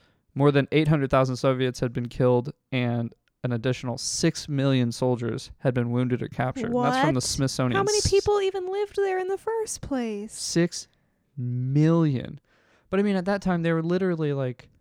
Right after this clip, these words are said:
Speaker 2: How many
Speaker 1: lining
Speaker 2: people
Speaker 1: folks
Speaker 2: lived
Speaker 1: up.
Speaker 2: there?
Speaker 1: What?
Speaker 2: How many people lived there to begin with? That's
Speaker 1: I don't
Speaker 2: gotta be
Speaker 1: know.
Speaker 2: such a huge hit to their population.
Speaker 1: Um, so they, the Germ-, or not the Germans, the Germans lost pretty heavily compar-, comparatively. They were a country of about eighty million people.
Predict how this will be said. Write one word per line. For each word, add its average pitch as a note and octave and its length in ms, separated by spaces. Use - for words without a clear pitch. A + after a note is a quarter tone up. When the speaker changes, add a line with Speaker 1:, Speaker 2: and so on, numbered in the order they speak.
Speaker 2:
How E4 180
many F4 200
Speaker 1:
lining D#3+ 300
Speaker 2:
people D4+ 140
Speaker 1:
folks E3 100
Speaker 2:
lived C#4 160
Speaker 1:
up. E3+ 120
Speaker 2:
there? G#3 300
Speaker 1:
What? D#3 340
Speaker 2:
How D4 140
many D4+ 140
people C#4+ 280
lived C4+ 240
there A#3 140
to A#3+ 100
begin A#3+ 240
with? A3 100
That's C4 140
Speaker 1:
I C4+ 40
don't D#4 80
Speaker 2:
gotta D#4 120
be D4 60
Speaker 1:
know. B3+ 60
Speaker 2:
such D4+ 240
a - 40
huge C4+ 240
hit C#4 120
to C4+ 80
their B3+ 120
population. B3 720
Speaker 1:
Um, F3 540
so C3 440
they, D3 680
the C#3 80
Germ-, C3+ 300
or C#3 120
not B2+ 180
the B2+ 60
Germans, A#2+ 460
the C3+ 160
Germans D#3 320
lost D3 180
pretty C#3+ 160
heavily C3+ 300
compar-, C3 480
comparatively. C3+ 520
They C3+ 240
were B2+ 220
a B2+ 120
country C3+ 280
of B2 80
about A#2+ 260
eighty C3 300
million D#3+ 320
people. E3+ 420